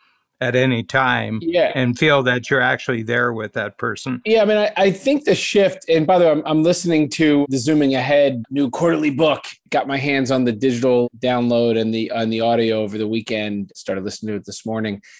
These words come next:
Speaker 2: And I was struck by a couple of them, in particular around reframing this as a transformation, sorry, transportation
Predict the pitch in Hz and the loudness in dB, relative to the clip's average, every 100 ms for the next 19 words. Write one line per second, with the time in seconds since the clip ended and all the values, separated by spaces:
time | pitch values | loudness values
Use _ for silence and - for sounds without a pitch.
0 | - _ _ 127 131 127 123 - 151 151 | -20 _ _ -2 2 2 0 0 0 2
1 | 143 131 120 - 147 143 123 110 120 113 | 2 2 2 -2 -2 2 2 2 0 0
2 | 110 110 - _ _ _ - 127 113 127 | 0 -4 -10 _ _ _ -6 -4 -4 -4
3 | - 165 160 135 127 120 - _ _ - | -2 0 2 4 4 2 -2 _ _ -4
4 | 123 127 123 120 120 - 123 143 135 - | 0 2 2 0 -2 -6 -2 0 0 -2
5 | 135 131 127 123 123 123 123 120 117 107 | 0 2 0 0 -2 -2 -2 -2 -4 -8
6 | 110 - 123 113 - 113 120 123 - 117 | -8 -6 -4 -6 -6 -2 -2 -2 -4 -4
7 | 107 101 - _ _ - 107 92 - 147 | -4 -6 -10 _ _ -10 -6 -6 -4 -2
8 | 135 - - 143 - 107 98 101 92 | -2 -4 -2 -2 0 -4 -4 -6 -10